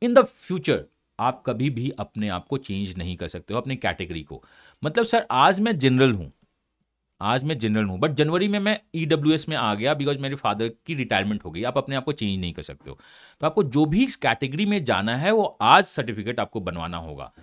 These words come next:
अगर आपके पास आज सर्टिफिकेट नहीं है, तो आपको अंडरटेकिंग अपलोड करना होगा कि मेरे पास सर्टिफिकेट अभी नहीं है, but मुझको सर्टिफिकेट मिल जाएगा। ये मैं अंडरटेकिंग क्या है, मैं आपको बताता हूँ। तो मैं आपको जो भी बताया,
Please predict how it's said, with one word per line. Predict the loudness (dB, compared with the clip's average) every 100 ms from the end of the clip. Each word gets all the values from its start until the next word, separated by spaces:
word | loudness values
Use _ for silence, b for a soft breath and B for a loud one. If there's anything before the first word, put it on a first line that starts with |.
| b b -4
अगर | 2 6
आपके | 6 6 2
पास | 0 2
आज | 0
सर्टिफिकेट | 2 -2 0 0 -2 -2
नहीं | -2 -2
है, |
तो | 0
आपको | 0 0
अंडरटेकिंग | -2 0 0 2 4 4 4 0 0
अपलोड | -4 2 6 6 4
करना | 2 2 0
होगा | -2 -4 -4
कि | -4 -6 -10 _ -4
मेरे | 0 2
पास | 0 0
सर्टिफिकेट | -2 -2 -2
अभी | 0 0
नहीं | 0 0
है, |
but | -2 -4
मुझको | -6 -8
सर्टिफिकेट | -8 -6 -6 -6
मिल | -6 -6
जाएगा। | -10 -14 -18 B B B B
ये | 0
मैं | 0
अंडरटेकिंग | 0 0 -2 -4 -2
क्या | 0
है, | -2 -6 -10
मैं |
आपको | -6 -4
बताता | -6 -8
हूँ। | -12
तो | -6
मैं | -2
आपको | -2 -2
जो | 0
भी | 0
बताया, | 0 0 0 -2